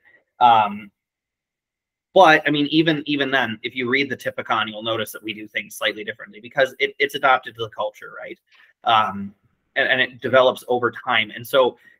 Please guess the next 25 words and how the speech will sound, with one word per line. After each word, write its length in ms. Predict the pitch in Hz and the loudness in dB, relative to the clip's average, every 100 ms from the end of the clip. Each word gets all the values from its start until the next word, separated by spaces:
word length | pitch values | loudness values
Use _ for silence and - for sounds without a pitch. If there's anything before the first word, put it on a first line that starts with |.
| _ - | _ 2
over 240 | 147 131 | 4 2
time, 600 | - - 185 120 107 113 | 0 0 2 2 0 -4
the 80 | 113 | -10
Greek 400 | 101 127 143 _ | -6 -6 -8 _
practice 500 | 135 123 - 117 - | 2 2 0 -8 -10
deviated 800 | 107 123 147 123 107 101 107 - | -16 -12 -10 -6 -6 -4 -6 -8
from 520 | _ - 127 131 131 | _ 0 2 2 0
the 260 | 120 113 110 - | -2 -2 -2 -2
practice 420 | 123 113 113 - | 0 0 -4 -16
of 100 | 107 | -14
Saint 240 | 110 101 | -14 -14
Sabas. 520 | - 117 107 - - _ _ _ _ _ _ _ | -12 -10 -10 -12 -16 _ _ _ _ _ _ _
That 140 | 143 131 | 0 2
doesn't 280 | 135 131 | 0 -2
mean 200 | 120 127 | -6 -4
what 120 | 123 113 | -2 -2
they 120 | 113 | -2
were 100 | 113 | -2
doing 260 | 120 117 | -2 -4
is 140 | 104 - | -6 -10
evil. 360 | 156 160 - 123 | -4 -4 -2 -2
It 80 | 139 | -4
just 180 | - - | -8 -10
means 240 | 117 120 | -10 -6
that 200 | 120 123 | -2 -2